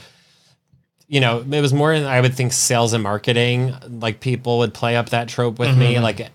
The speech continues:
Speaker 1: when, when I'm in the business office, people don't tend to care. They're just like, "That's Steve. He's our flaming fruit. Then we love him." Like,
Speaker 2: Now, did you, like, so Nella has people coming up to her wanting to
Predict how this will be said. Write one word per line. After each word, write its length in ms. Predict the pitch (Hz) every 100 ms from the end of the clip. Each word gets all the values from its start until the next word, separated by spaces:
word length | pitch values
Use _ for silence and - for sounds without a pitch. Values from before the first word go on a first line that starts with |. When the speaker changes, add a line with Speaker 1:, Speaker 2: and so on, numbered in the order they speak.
| -
Speaker 1:
when, 200 | 127 117 113
when 140 | 110
I'm 120 | 110
in 60 | 110
the 100 | 107
business 340 | 104 113 110
office, 300 | 107 107 110
people 320 | - 104 101
don't 180 | 95 101
tend 220 | 98 98
to 80 | 95
care. 360 | - 104 98 101
They're 140 | 101
just 180 | 101 -
like, 120 | 101
"That's 240 | 104 101 -
Steve. 260 | 104 101
He's 220 | 92 101
our 120 | 98 92
flaming 360 | 104 98 98
fruit. 300 | - 101 98
Then 120 | 104
we 80 | 95
love 260 | 95 95 95
him." 200 | 104 110
Like, 420 | 101 95 92 - - - - _ _ -
Speaker 2:
Now, 280 | 170 175 170
did 360 | 170 131 135
you, 120 | 151 175
like, 380 | 170 143 131 127 -
so 680 | - 170 147 135 127 123 - _ _ _ _ _ _ _ _ _ _ _
Nella 480 | 151 143 175 180 151
has 340 | 127 131 120 -
people 300 | 131 123 110
coming 340 | 127 110 110
up 140 | 101
to 160 | - 110
her 280 | 107 101 90 - _ _ _ _ -
wanting 600 | 120 127 127 131 131 120
to 680 | 107 127 120 113 110 107